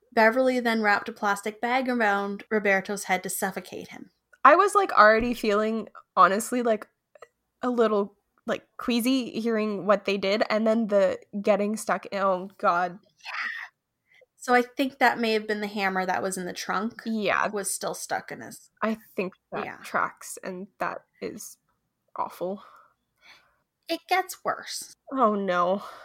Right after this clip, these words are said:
Speaker 1: It wasn't just the three of them involved in moving the Foot Locker to that blueberry field. Beverly also brought along her two younger daughters, who were only nine and eleven at the time.
Speaker 2: Oh my God!
Speaker 1: The younger daughter,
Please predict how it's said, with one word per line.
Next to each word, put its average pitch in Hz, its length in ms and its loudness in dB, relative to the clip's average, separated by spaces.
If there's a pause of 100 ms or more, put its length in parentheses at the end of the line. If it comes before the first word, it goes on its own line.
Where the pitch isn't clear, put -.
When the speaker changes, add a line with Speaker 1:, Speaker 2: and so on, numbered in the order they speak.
(720)
Speaker 1:
It 294 160 0
wasn't 320 320 4
just 294 240 -2
the 277 80 -4
three 247 380 2
of 233 80 2
them 196 340 0
involved 185 640 -2
in 190 160 -4
moving 190 300 -6
the 180 80 -8
Foot - 240 -2
Locker 185 500 0
to - 120 -12
that 190 200 -6
blueberry 247 440 -2
field. 160 400 -10 (560)
Beverly 247 480 2
also 220 340 0
brought 202 300 -2
along 190 340 -2
her 214 140 -8
two 220 240 -6
younger 226 400 4
daughters, 185 640 -6 (240)
who 233 100 0
were 220 160 4
only 214 320 0
nine 208 400 0
and 208 180 -2
eleven 180 480 -2
at 170 200 -8
the 165 40 -16
time. - 440 -14 (180)
Speaker 2:
Oh 605 80 8 (100)
my 262 200 0
God! 240 640 10 (580)
Speaker 1:
The 254 60 -2
younger 302 360 4
daughter, 214 560 4